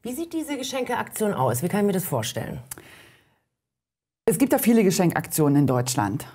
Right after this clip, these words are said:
Speaker 2: Und bei uns ist es so, wir haben standardisierte Kartons. Die werden über unsere Aktionsgruppen in Deutschland ab September in der Regel verteilt. Dann, äh, kann man sich bei denen auch melden. Man kann sich die leeren Kartons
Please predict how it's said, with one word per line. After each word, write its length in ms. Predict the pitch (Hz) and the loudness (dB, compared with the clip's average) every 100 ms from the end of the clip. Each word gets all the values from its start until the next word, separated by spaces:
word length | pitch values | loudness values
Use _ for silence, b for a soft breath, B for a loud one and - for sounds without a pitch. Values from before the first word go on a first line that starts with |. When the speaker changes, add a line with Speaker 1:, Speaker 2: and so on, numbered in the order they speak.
| - - | -2 2
Speaker 2:
Und 280 | 208 202 | 4 4
bei 100 | 208 | 2
uns 240 | - 262 285 | 4 4 2
ist 120 | 269 | 0
es 140 | 262 254 | 0 2
so, 160 | 233 | 4
wir 140 | 226 208 | 4 2
haben 180 | 202 | 2
standardisierte 720 | 208 208 202 196 185 185 285 277 | 2 2 4 4 4 2 0 -2
Kartons. 580 | 214 214 285 494 - _ _ _ _ - | -4 2 0 0 -10 _ _ _ _ 2
Die 320 | 233 226 202 | 4 6 6
werden 380 | 208 220 226 208 | 6 6 4 2
über 220 | 202 196 | 2 2
unsere 380 | 147 190 - - | 2 0 0 -4
Aktionsgruppen 680 | - 269 302 - 277 269 | 0 0 0 0 0 0
in 140 | 226 214 | 2 2
Deutschland 760 | 196 208 - 202 185 185 175 B B B | 2 0 -2 0 2 2 -2 B B B
ab 160 | - 190 | -6 -2
September 500 | 190 175 - 269 269 | -2 2 6 6 6
in 120 | 208 | 4
der 160 | 196 180 | 4 4
Regel 320 | 180 165 165 | 4 2 0
verteilt. 540 | 160 165 262 359 403 - _ 160 196 B B _ | -4 -2 2 2 0 -8 _ -20 -20 B B _
Dann, 340 | 233 220 226 | 4 6 6
äh, 260 | 220 214 214 214 | 6 6 4 2
kann 180 | 233 226 | 2 6
man 160 | 220 | 6
sich 180 | 202 208 | 4 2
bei 120 | 196 | 2
denen 300 | 180 175 151 | 4 4 4
auch 220 | - 156 214 | 2 -2 4
melden. 600 | 254 262 240 233 233 214 | 6 6 6 6 4 4
Man 140 | 190 | 0
kann 220 | 190 196 | 2 0
sich 100 | 190 | 2
die 100 | - | 0
leeren 220 | 185 190 | 2 2
Kartons 540 | 196 190 208 202 - | 0 -2 -2 -2 -6